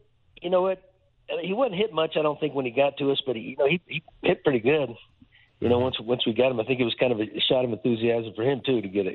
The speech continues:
Speaker 1: get a new look, and, uh, you know, and he, and he always had that speed element, you know, that you could do some things with. So, yeah, he, he, he, he flew by under the radar when he probably, he, well, I know he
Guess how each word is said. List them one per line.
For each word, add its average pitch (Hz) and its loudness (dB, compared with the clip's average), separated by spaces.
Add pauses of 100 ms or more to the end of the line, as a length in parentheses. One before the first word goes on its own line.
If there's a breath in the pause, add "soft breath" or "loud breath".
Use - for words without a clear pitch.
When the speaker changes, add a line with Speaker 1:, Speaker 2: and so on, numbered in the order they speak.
Speaker 1:
get 104 0
a 98 0
new 101 -2
look, 98 -2
and, 92 -4 (600 loud breath)
uh, 90 2 (340)
you 139 4
know, 151 4
and 131 0
he, 120 -2
and 113 -4
he 127 2
always 135 -2
had 139 -2
that 135 0
speed 151 2
element, 113 -2
you 110 -4
know, 113 0
that 113 0 (100)
you 117 -4
could 110 -2
do 123 2
some 113 -2
things 98 0
with. 95 -6 (120)
So, 95 -6 (500 loud breath)
yeah, 135 4
he, 175 0
he, 185 -2
he, - -4
he 190 0
flew 202 4
by 170 2
under 165 -4
the 147 -4
radar 147 0
when 139 -6
he 135 -6
probably, 139 2
he, 127 -10
well, 135 4
I 127 2
know 131 0
he 120 -8